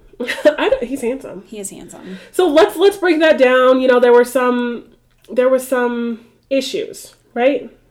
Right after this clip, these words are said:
Speaker 1: What did you hear in that?
Speaker 2: Well,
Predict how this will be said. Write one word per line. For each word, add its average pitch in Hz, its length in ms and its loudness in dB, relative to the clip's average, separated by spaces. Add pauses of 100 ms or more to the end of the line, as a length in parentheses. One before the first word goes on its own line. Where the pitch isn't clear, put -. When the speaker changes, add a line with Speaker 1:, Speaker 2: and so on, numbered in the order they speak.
(880)
Speaker 1:
What 262 140 4
did 302 120 2
you 285 80 2
hear 226 200 0
in 160 100 -6
that? - 220 -14 (1200)
Speaker 2:
Well, 208 760 2